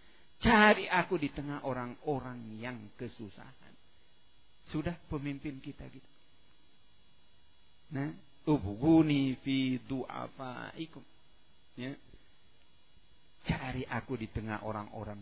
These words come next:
miskin. Ya. Nah, jadi kita harus dekat dengan orang miskin, dekat dengan anak-anak yatim, dekat dengan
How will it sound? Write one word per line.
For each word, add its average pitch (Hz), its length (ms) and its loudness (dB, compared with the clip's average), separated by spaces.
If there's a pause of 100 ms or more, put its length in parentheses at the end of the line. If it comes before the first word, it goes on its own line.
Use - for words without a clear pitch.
(180)
miskin. 123 560 -10 (400)
Ya. 101 200 -14 (840)
Nah, 90 160 -4 (800)
jadi 240 480 6 (240)
kita 185 240 2
harus 147 320 0
dekat 127 480 -2
dengan 113 320 -10 (320)
orang 104 240 -12 (160)
miskin, 127 640 -8 (300)
dekat 143 480 2
dengan 117 400 -2
anak-anak 110 560 -2
yatim, 123 640 0 (260)
dekat 151 400 2 (140)
dengan 127 320 -2